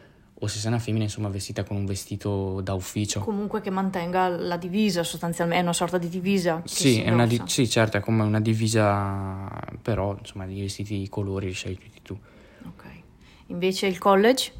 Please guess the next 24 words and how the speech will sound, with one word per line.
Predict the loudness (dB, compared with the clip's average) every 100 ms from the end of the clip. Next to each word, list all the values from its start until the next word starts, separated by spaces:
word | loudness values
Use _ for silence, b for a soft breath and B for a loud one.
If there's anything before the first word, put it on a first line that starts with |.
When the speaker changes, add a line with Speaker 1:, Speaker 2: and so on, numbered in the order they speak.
| -16 -8
Speaker 1:
Il | -6 4
college | 8 10 8 6
è | 4
più, | 6 6 8 6 6 4 2 0 0
è | -2 0
come, | 4 6 6 4
come | 2 4
in | 6
America | 6 6 4 2 -2
più | 0
o |
meno, | 2 2 0
cioè, | -2 -4 -4
non | -2 2
è |
la | 4
stessa | 2 2
roba | 2 2 0
perché | -2 -2
lei | 0 0
non | 2
vai | 2 2
a |
vivere, | 2 2 0 -2